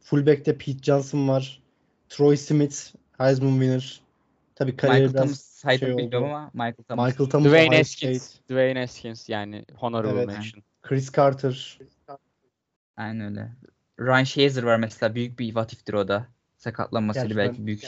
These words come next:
Speaker 1: evet. Steelers, Steelers olmasına rağmen üzüldüğüm tek kişi Antoine Winfield.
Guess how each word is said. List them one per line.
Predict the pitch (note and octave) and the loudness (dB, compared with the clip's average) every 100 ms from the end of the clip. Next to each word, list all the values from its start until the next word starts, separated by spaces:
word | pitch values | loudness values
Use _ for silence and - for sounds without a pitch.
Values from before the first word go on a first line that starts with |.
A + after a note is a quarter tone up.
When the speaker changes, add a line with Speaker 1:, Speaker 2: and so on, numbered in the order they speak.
| - | -10
Speaker 1:
evet. | B2 A2+ - _ _ _ - - A#2+ A#2+ _ _ _ _ _ _ _ _ | -8 -8 -10 _ _ _ -20 -20 -20 -20 _ _ _ _ _ _ _ _
Steelers, | C#3+ C3+ | -6 -6
Steelers | - - C#3 C#3 | -6 -4 -2 0
olmasına | C3+ C3+ C#3 | 0 0 0
rağmen | C3+ C#3 | 0 -2
üzüldüğüm | B2+ B2 B2 B2+ | -2 -4 -4 -4
tek | C#3 C3 | -4 -6
kişi | - D3+ | -2 2
Antoine | C#3+ D3+ D#3 D#3 D#3 | 4 4 4 4 2
Winfield. | D3+ D3 C#3+ | 2 -2 -2